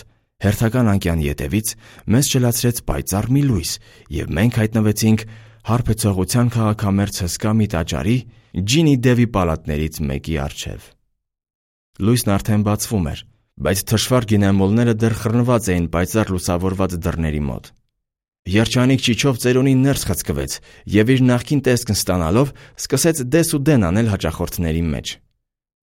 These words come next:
Շուտով, սակայն, բոլորն ուղղվեցին դեպի դռները, ի նշան նրա, որ Տերը դրանք շուտով պիտի փակեր։ Իմ հետապնդած եզակի այդ էակի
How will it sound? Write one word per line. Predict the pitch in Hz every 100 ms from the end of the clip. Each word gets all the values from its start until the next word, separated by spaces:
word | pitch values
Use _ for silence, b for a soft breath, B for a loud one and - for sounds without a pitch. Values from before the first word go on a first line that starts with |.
| -
Շուտով, | 196 - 135
սակայն, | - 87 - 98 - b b -
բոլորն | 165 185 139 113
ուղղվեցին | 107 104 120 104
դեպի | 92 95
դռները, | 92 90 117 101
ի | 87
նշան | 87 - 90 82
նրա, | 98 131 - b b 110
որ | 123 -
Տերը | 151 139
դրանք | 113 104 101 -
շուտով | 87 85 80
պիտի | 67 67 71
փակեր։ | - 80 - 53 - _ _ _ _ _ _ _ _ _ _ B B B B
Իմ | 127 120
հետապնդած | 113 117 - 123 135 120 98
եզակի | 104 110 117 120 120
այդ | 110
էակի | 110 104 101